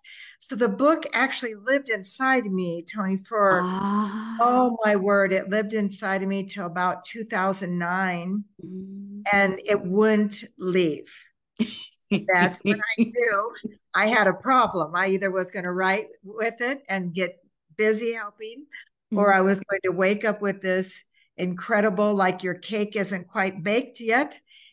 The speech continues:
Speaker 2: Yeah.
Speaker 1: And just, it just absolutely, I don't wanna say tormented, but it kind of was like that,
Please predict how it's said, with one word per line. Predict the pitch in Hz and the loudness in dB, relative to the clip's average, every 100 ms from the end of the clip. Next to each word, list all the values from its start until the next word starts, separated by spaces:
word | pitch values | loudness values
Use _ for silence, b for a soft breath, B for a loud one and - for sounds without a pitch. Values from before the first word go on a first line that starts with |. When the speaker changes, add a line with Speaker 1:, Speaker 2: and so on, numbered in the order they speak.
| _ | _
Speaker 2:
Yeah. | 185 190 185 | 0 2 2
Speaker 1:
And | 175 175 - _ _ _ | 0 -6 -20 _ _ _
just, | 202 202 - - _ _ _ - | -6 -6 -8 -16 _ _ _ -8
it | 185 160 | -8 -6
just | - 208 202 202 - - - | -4 0 2 0 -6 -16 -4
absolutely, | 202 202 - - 208 190 180 180 180 175 - _ _ _ B B B _ | -4 -4 -6 -4 -2 0 0 -2 -2 -4 -8 _ _ _ B B B _
I | 175 | -2
don't | 226 | 2
wanna | 302 285 | 2 0
say | 269 240 196 | -2 -10 -14
tormented, | - 269 247 240 208 180 170 165 | -8 -2 0 0 -2 -2 -4 -6
but | 175 | -6
it | 180 | -6
kind | - 226 262 | -4 -2 0
of | 240 | 0
was | 233 247 233 | 0 -2 -2
like | 240 294 | -2 -2
that, | - 165 165 165 | -2 0 -2 -4